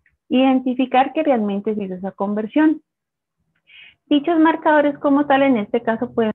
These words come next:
ser la producción de un color, como les decía, la acumulación de una proteína, entre otros, y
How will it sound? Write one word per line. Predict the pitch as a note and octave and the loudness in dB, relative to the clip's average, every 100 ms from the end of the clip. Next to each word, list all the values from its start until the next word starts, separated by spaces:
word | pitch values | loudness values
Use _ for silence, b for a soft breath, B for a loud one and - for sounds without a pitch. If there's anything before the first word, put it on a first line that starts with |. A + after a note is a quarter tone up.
| - | -2
ser | |
la | G#3+ G#3 | -2 -2
producción | G3+ F#3+ F#3+ F3 | -2 -4 -4 -6
de | F3 | -6
un | F3 | -4
color, | - B3 A3 C4 - | -2 2 2 0 -2
como | A#3 G#3 | -6 -4
les | F#3+ F#3 | -4 -6
decía, | F3+ - A#3 A#3 A#3+ B3+ _ _ _ _ | -8 -4 0 2 0 -4 _ _ _ _
la | A3 G#3 | -2 -2
acumulación | G#3 G3+ G3+ G3 F#3+ | -2 -4 -4 -4 -6
de | F#3 | -4
una | G3 | -6
proteína, | - G#3 G3+ A3+ A#3 A3 G#3 G#3+ b b b - | -6 -6 -2 0 0 0 -2 -6 b b b -2
entre | C4 C4 C#4+ C4+ | -2 2 2 4
otros, | B3+ B3+ D4 D4+ - _ _ _ C#4+ | 2 0 -2 -2 -10 _ _ _ -2
y | E4 F4+ | 0 0